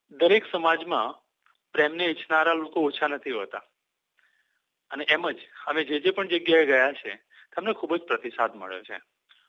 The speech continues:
લોકો કાર્યક્રમ પછી ચર્ચામાં જોડાય છે, સાંપ્રત સમય વિશે વિચારતા થાય છે,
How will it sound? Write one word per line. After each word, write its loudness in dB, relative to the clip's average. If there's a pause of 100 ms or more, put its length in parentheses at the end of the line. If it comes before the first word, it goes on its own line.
(340)
લોકો 2
કાર્યક્રમ 0
પછી -8 (220)
ચર્ચામાં 0
જોડાય -4
છે, -20 (1000)
સાંપ્રત 0
સમય -4
વિશે -2
વિચારતા -2
થાય -6
છે, -20